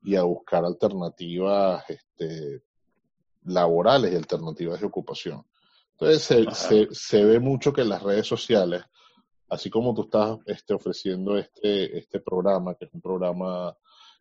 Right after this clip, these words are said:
Speaker 1: este, de ayuda, de generación de conductas, de generación de actitudes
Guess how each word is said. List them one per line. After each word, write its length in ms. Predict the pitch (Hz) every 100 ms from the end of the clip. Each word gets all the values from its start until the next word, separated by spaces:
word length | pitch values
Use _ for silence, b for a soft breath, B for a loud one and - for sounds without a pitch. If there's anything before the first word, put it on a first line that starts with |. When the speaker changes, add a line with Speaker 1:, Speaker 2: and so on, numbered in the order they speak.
| _
Speaker 1:
este, 480 | 92 85 _ - 85
de 160 | 85
ayuda, 580 | 82 95 101 92 90 90
de 140 | 85
generación 640 | 80 82 80 78 - 85 85
de 220 | 87 87
conductas, 800 | - 85 90 98 90 - 90 85
de 80 | 85
generación 580 | 82 80 78 - 85 80
de 220 | 85 87
actitudes 840 | 85 - 87 - 95 92 92 98